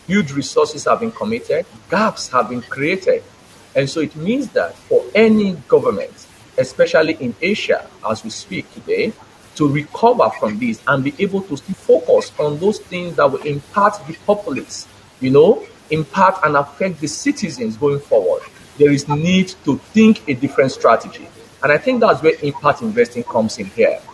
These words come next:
where we need to, you know, encourage collaboration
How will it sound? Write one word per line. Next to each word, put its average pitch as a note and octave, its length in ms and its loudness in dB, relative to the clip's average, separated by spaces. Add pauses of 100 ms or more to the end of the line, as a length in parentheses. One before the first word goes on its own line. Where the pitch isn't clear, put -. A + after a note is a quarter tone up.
(360)
where F3+ 340 6
we D#3 320 -4
need F3+ 320 0
to, - 340 -10 (320)
you B2+ 120 -6
know, D3+ 300 4 (200)
encourage C#3+ 880 0
collaboration D#3+ 840 2